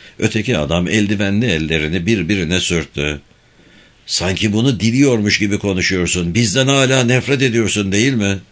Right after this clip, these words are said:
Tarık cevap vermedi. Öteki çoktan sıkılmaya başlamış gibi bir elindeki eldiveni sıyırıp saatine baktı.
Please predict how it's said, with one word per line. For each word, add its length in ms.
Tarık 360
cevap 380
vermedi. 600
Öteki 400
çoktan 420
sıkılmaya 640
başlamış 440
gibi 320
bir 120
elindeki 500
eldiveni 540
sıyırıp 440
saatine 560
baktı. 520